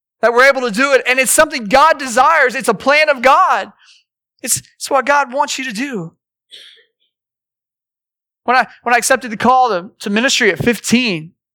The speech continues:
you know, I never thought I'd be a preacher in McLeod, Oklahoma. You know, I didn't plan that, right? I for sure didn't think I was gonna be a preacher in Porum, Oklahoma.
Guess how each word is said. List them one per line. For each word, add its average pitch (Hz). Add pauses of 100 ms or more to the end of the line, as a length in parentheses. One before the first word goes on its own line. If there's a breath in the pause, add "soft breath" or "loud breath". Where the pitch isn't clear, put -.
(280)
you 190
know, 220
I 339
never 392
thought 240
I'd 226
be 208
a 175
preacher 226
in 175
McLeod, 170
Oklahoma. 185 (920)
You 240
know, 285
I 269
didn't 285
plan 294
that, 156
right? 220 (1400)
I 226
for 240
sure 320
didn't 247
think 214
I 208
was 202
gonna 208
be 196
a 175
preacher 202
in 160 (280)
Porum, 240
Oklahoma. 175